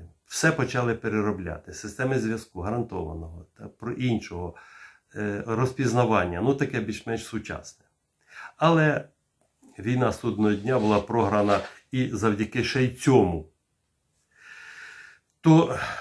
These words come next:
то було три, сорок, п'ятдесят років тому. Давайте зараз оцінимо сучасні засоби реб російські і потім розкажемо, як, е, ми з ними боремося. Росія має декілька базових таких засобів,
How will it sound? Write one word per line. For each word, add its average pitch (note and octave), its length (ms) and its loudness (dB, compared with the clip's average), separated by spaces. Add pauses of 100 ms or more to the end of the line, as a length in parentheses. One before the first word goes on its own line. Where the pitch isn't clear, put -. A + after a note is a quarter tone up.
то A3+ 100 4
було C#3+ 260 8
три, D3 260 4
сорок, E3+ 540 4
п'ятдесят C3 400 0
років C3 360 2
тому. G#2 220 2
Давайте D3+ 320 6
зараз A#2 440 2 (100)
оцінимо C#3 520 8
сучасні G2+ 720 0
засоби A2+ 540 4
реб G2 240 2
російські A#2 720 -2
і G3+ 180 -2
потім F#3+ 340 -2
розкажемо, C#3 520 0
як, C3+ 220 -2 (540)
е, A2+ 300 2
ми G#2 440 2
з F#2+ 120 -2
ними A2+ 240 2
боремося. - 600 -10 (1200)
Росія E3+ 380 4
має D#3 280 8
декілька G2+ 500 0
базових F2+ 500 0
таких - 360 -12
засобів, C#3+ 580 -2